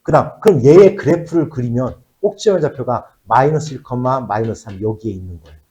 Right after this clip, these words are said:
그러면서 아래로 볼록 X절편은, 아니, Y절편은 영, 영 집어넣으니까 마이너스 이 이렇게.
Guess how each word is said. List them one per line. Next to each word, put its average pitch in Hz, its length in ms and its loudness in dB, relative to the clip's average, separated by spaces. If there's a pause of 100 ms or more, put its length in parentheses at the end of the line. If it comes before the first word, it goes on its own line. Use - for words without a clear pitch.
(200)
그러면서 123 300 -2 (100)
아래로 139 460 4
볼록 104 360 -6 (240)
X절편은, 165 760 -4 (220)
아니, 127 140 -2
Y절편은 151 680 2
영, 147 220 2
영 147 140 0
집어넣으니까 123 580 -4
마이너스 104 480 -8
이 92 100 -20
이렇게. 82 180 -20